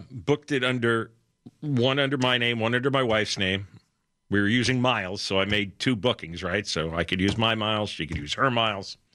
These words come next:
And picked a seat for me, picked a seat for her, and it confirmed my selection, a flight, confirmed my seats,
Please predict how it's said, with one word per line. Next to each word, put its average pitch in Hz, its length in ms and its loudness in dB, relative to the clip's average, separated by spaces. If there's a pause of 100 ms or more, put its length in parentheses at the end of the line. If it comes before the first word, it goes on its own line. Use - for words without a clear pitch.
(840)
And 107 540 -2 (400)
picked - 240 -2
a - 40 -6
seat 214 420 2 (600)
for - 140 -4
me, 208 380 0 (680)
picked - 220 -6
a 101 40 -6
seat 143 280 0
for 135 140 -2
her, 208 340 0 (600)
and 98 280 2
it 92 140 -8
confirmed 156 760 -2
my 110 520 2 (680)
selection, 196 840 0
a - 40 -4
flight, 214 500 0 (360)
confirmed 139 640 -2
my 113 100 4
seats, - 720 0